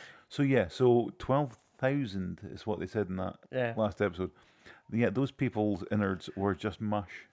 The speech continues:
Speaker 2: <laughs>
Speaker 1: It's not, again, it's not so much the brown note as, again,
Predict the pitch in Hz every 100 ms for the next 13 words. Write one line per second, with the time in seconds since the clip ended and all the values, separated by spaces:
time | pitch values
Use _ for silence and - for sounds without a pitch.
0 | - - - - 403 - 117 151 147 101
1 | 110 120 104 131 110 117 98 104 113 107
2 | 101 101 98 - 101 85 - _ - -
3 | - - 104 87